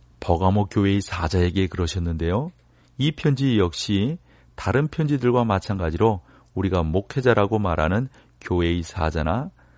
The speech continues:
사신을 향해 기록된 성경임을 알 수가 있습니다. "좌우에 날선 검을 가진 이가 가라사대", 좌우에 날선 검은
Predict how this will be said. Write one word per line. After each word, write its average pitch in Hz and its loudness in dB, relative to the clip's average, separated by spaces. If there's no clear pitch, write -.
사신을 - -4
향해 127 2
기록된 92 -2
성경임을 90 -2
알 87 0
수가 - -4
있습니다. - -10
"좌우에 151 4
날선 127 2
검을 139 2
가진 127 0
이가 120 2
가라사대", 104 0
좌우에 127 6
날선 104 2
검은 107 2